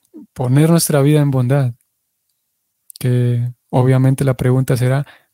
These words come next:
¿cómo voy a poner mi vida en bondad? Eso no lo vamos a hablar hoy. <laughs> Y no sé cuándo lo vayamos a hablar. Eh,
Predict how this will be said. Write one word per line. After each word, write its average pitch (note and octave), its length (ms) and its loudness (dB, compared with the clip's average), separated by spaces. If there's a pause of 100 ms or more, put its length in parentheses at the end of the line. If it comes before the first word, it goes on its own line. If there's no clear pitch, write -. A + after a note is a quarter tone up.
¿cómo D3 220 2
voy D#3 120 6
a C#3+ 100 4
poner C3+ 280 0
mi C3+ 100 0
vida C3 200 2
en B2+ 100 -2
bondad? C#3 380 2
Eso B2+ 160 -2
no D3+ 120 2
lo B2+ 140 2
vamos B2 260 -2
a C3 60 -4
hablar B2+ 240 0
hoy. D3+ 200 2 (260)
<laughs> - 500 -8
Y C#3+ 80 -4
no C3 100 -2
sé C3+ 140 -4
cuándo C3+ 300 2
lo B2+ 160 2
vayamos B2+ 420 0
a B2+ 60 -4
hablar. C#3+ 320 -4 (1000)
Eh, A#2+ 360 -4